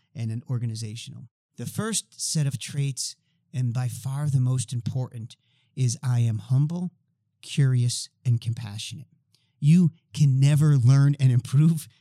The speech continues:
if you're not humble or curious, right? 'Cause we're constantly getting new ideas from other industries, from other people,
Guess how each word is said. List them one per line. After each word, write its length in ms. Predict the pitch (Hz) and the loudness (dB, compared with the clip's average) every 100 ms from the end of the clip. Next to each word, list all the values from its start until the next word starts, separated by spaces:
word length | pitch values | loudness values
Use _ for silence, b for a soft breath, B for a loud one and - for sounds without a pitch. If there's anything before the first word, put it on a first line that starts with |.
| b _ | b _
if 140 | 131 131 | -4 0
you're 100 | 127 | 0
not 200 | 117 113 | 0 0
humble 360 | 113 123 117 117 | 2 2 2 -2
or 80 | 117 | -6
curious, 460 | - 120 104 - | -4 -6 -6 -10
right? 100 | 165 | -2
'Cause 160 | 160 143 | 2 2
we're 120 | 180 | 2
constantly 680 | - - 196 185 165 156 135 | -4 -8 -2 0 0 -4 -4
getting 380 | 143 135 131 113 b b 151 | -2 0 -2 -4 b b 0
new 260 | 160 160 | 4 4
ideas 440 | 147 127 143 143 139 | 2 0 0 0 -2
from 180 | 131 | -2
other 200 | 127 113 123 | -2 -4 -2
industries, 560 | 165 170 - 151 135 | 0 0 0 -2 -4
from 120 | - 110 | -4 -8
other 160 | 98 | -10
people, 520 | - 185 165 170 147 | -6 -6 -2 -2 -2